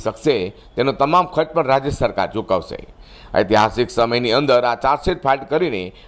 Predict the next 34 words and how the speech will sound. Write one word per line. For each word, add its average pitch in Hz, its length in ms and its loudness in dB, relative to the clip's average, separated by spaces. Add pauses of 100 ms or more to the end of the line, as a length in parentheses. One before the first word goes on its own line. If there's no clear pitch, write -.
આરોપીને 156 440 2 (140)
દાખલારૂપ 180 520 0
સજા 131 260 0
બેસે 139 280 0
તે 127 160 0
પ્રકારની 117 500 -2 (280)
કામગીરી 151 500 2
પોલીસ 135 340 0
દ્વારા 143 400 2
કરવામાં 120 340 0
આવી 104 160 0
રહી 139 200 2
છે 95 100 -2 (260)
તેવું 135 160 0
તેમ 101 240 0
જણાવ્યું 78 380 0
હતું. - 160 -20 (480)
પરિવારના 196 560 4
સભ્યોને 170 600 0 (120)
પોલીસ 151 300 0
સાથે 165 300 2
થયેલી 151 380 0
વાતચીતમાં 131 540 0
એક - 100 -14
ખૂબ 143 220 -2
જ 147 100 -2 (100)
ગંભીર 127 360 2
બાબત 120 280 0
જાણવા 101 280 2
મળી 165 240 4
છે. 87 100 -4 (560)
હત્યા 196 420 4
કરનાર 170 280 0 (100)
યુવક 165 180 0